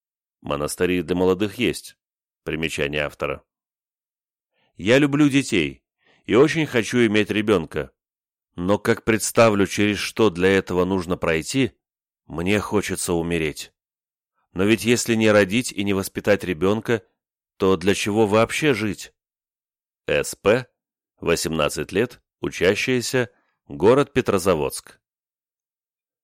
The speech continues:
Выходила замуж в восемнадцать лет, о половой жизни знала только по рассказам подруг, и все это преподносилось как что-то порочное,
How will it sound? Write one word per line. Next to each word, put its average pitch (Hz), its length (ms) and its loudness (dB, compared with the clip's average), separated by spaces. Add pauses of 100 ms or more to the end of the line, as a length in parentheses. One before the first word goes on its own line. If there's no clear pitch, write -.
(540)
Выходила 117 560 4
замуж 147 500 2
в 92 120 -4
восемнадцать 95 680 0
лет, 120 380 -4 (420)
о 95 100 -6
половой 110 440 4
жизни 147 340 0
знала 113 380 2
только 123 340 -2
по 92 140 0
рассказам 90 500 0
подруг, 95 540 -2 (560)
и 92 160 0
все 170 240 2
это 165 280 2
преподносилось 120 840 0
как 101 180 0
что-то 107 320 -2
порочное, 92 840 0